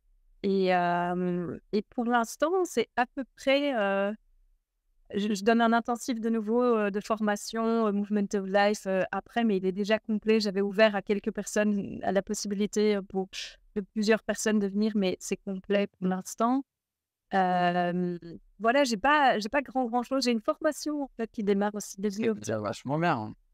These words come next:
Speaker 1: Ouais.
Speaker 2: Tu, tu, tu démarres une formation en ligne ?
Speaker 1: Oui, euh, pas que en ligne, en fait. C'est en ligne et en présentiel, et c'est une formation pour être coach en parentalité consciente.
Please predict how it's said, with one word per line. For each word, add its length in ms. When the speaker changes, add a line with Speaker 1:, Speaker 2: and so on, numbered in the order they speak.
Speaker 1:
Ouais. 340
Speaker 2:
Tu, 140
tu, 20
tu 140
démarres 320
une 120
formation 460
en 60
ligne ? 260
Speaker 1:
Oui, 280
euh, 100
pas 200
que 120
en 100
ligne, 260
en 80
fait. 200
C'est 200
en 100
ligne 240
et 80
en 80
présentiel, 640
et 60
c'est 160
une 80
formation 440
pour 140
être 140
coach 260
en 80
parentalité 640
consciente. 580